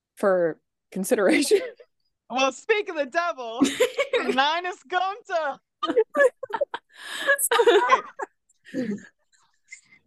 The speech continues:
Speaker 2: He, the reason we left him in here is because bugs. Almost the opposite reason for me not getting Gonta, it would seem. <laughs>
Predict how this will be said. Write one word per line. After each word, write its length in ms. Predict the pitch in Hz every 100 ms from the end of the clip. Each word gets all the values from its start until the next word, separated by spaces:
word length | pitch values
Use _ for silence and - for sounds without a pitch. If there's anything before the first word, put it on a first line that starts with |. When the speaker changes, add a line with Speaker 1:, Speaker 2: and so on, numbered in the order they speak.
| -
Speaker 2:
He, 240 | 427 453 508 480 392
the 140 | 262 320
reason 380 | 320 349 508 508 466
we 60 | 392
left 340 | 302 311 -
him 160 | 359 240
in 180 | 226
here 440 | 269 269 190 170 170 -
is 220 | 262 -
because 520 | 285 - 359 349 - _ 453
bugs. 580 | - 208 196 202 - - _ _ _ _ _ _ _ -
Almost 600 | 415 453 466 466 - _
the 220 | 349 320 - _ -
opposite 580 | 247 269 330 - 285 -
reason 560 | 220 233 247 233 208 - _
for 160 | 226
me 380 | 208 330 359 214
not 260 | 220 220 214 -
getting 300 | 247 175 170
Gonta, 480 | 165 175 190 175
it 80 | 170
would 200 | 170 175
seem. 420 | 202 190 349 294
<laughs> 40 | -